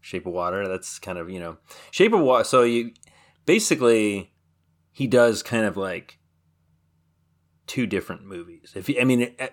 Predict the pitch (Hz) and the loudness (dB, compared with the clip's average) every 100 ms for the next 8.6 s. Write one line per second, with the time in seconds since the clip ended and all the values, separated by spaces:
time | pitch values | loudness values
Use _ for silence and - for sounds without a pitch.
0 | - 127 - _ _ _ _ _ _ _ | -12 -16 -16 _ _ _ _ _ _ _
1 | _ _ _ _ _ _ - 123 123 - | _ _ _ _ _ _ -6 0 0 0
2 | - - _ _ - 104 92 113 92 82 | -8 -10 _ _ -16 -6 -2 0 -2 -4
3 | 82 82 87 85 82 _ _ _ _ _ | -8 -8 -12 -16 -18 _ _ _ _ _
4 | _ _ _ 98 80 82 - _ - 98 | _ _ _ -10 -10 -14 -20 _ -4 -4
5 | 87 80 80 82 - 98 98 90 _ _ | -4 -10 -14 -10 -8 -4 -6 -8 _ _
6 | _ _ _ _ _ _ _ _ - 131 | _ _ _ _ _ _ _ _ -2 2
7 | 131 127 110 113 117 135 131 113 127 123 | 4 4 2 -2 0 2 0 -2 -2 0
8 | 113 95 98 95 92 - | -2 -2 -2 -2 -4 -8